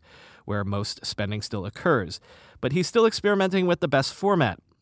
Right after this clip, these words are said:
a convenience store that sells fresh, prepared foods, as well as a limited grocery selection similar to seven eleven franchises, or a place to simply pick up a quick bite to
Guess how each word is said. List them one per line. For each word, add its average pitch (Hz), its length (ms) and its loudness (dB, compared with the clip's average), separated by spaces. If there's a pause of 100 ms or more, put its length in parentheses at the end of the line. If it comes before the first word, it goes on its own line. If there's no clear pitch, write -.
(280)
a 113 100 -4
convenience 160 540 2
store 185 320 2
that 139 140 0
sells 131 400 0
fresh, - 500 -4
prepared 110 420 -4
foods, 196 380 2
as 120 220 -2
well 120 220 2
as 117 220 -2
a 117 120 -2
limited 120 400 -2
grocery 113 360 -2
selection 113 400 -6
similar 123 300 -2
to 120 60 -4
seven 117 280 -4
eleven 160 300 0
franchises, 147 600 0 (500)
or 196 300 6
a 202 80 4
place 190 320 0
to - 100 -6
simply 165 320 0
pick 175 220 0
up 165 100 2
a 165 60 0
quick - 240 -2
bite 143 260 0
to - 100 -6